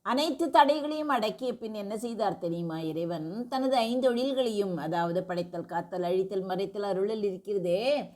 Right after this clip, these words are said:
அதை குறிக்கும் வகையில் ஆடிய ஆட்டமே ஆனந்த தாண்டவம். இதை கண்டு முனிவர்கள் தங்கள் தவறை உணர்ந்து சரணடைந்தனர். தில்லை வாழ் அந்தணர்களுக்காகவும் பதஞ்சலி வியாக்கிரபாத முனிவர்களுக்காகவும்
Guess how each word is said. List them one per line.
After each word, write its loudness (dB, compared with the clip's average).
அதை 2
குறிக்கும் 0
வகையில் 4
ஆடிய 6
ஆட்டமே -2
ஆனந்த -2
தாண்டவம். -2
இதை 4
கண்டு 0
முனிவர்கள் 2
தங்கள் -4
தவறை 0
உணர்ந்து -4
சரணடைந்தனர். 0
தில்லை 2
வாழ் 0
அந்தணர்களுக்காகவும் 0
பதஞ்சலி 0
வியாக்கிரபாத -2
முனிவர்களுக்காகவும் 2